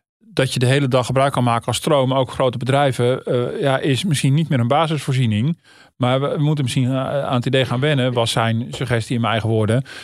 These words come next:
dat het een soort luxe is. En als jij als bedrijf dus vol, vol, vol continu stroom wil, ook in de piekmomenten, dan moet je maar een duurder, eh, abonnement gaan nemen.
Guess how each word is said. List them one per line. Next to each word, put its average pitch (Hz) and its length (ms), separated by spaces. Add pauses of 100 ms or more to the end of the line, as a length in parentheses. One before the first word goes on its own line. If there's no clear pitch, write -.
(160)
dat 127 140
het 131 100
een 131 80
soort 120 180
luxe 151 360
is. 120 420
En 143 260
als 160 280
jij 147 120
als 117 120
bedrijf 143 320
dus 139 120
vol, 160 240
vol, 180 360
vol 175 440
continu 139 420
stroom 180 300
wil, 120 260
ook 165 160
in 147 60
de 131 60
piekmomenten, 120 680 (320)
dan 196 100
moet 196 160
je - 80
maar 123 200
een 117 180
duurder, 127 340
eh, 113 180
abonnement 120 420
gaan 143 120
nemen. 110 440